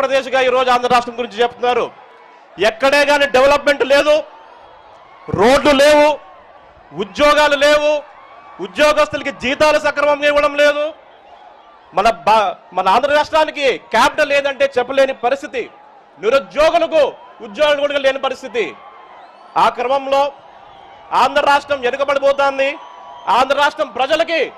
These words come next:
న్యాయం జరగాలి, ఆంధ్ర రాష్ట్రం ప్రజలకి రావాల్సిన లబ్ధులు వాళ్ళకి రావట్లేదు.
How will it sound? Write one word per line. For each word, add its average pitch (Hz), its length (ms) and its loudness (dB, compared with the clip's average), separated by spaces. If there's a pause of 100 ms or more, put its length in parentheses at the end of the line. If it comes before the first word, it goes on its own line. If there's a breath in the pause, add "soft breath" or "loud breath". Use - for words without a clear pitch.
(280)
న్యాయం 285 320 -2
జరగాలి, 285 440 -2 (600)
ఆంధ్ర 269 220 -2
రాష్ట్రం 302 280 -2
ప్రజలకి 302 380 -2
రావాల్సిన 294 360 0 (120)
లబ్ధులు 330 360 0 (360)
వాళ్ళకి 254 320 0
రావట్లేదు. 254 520 0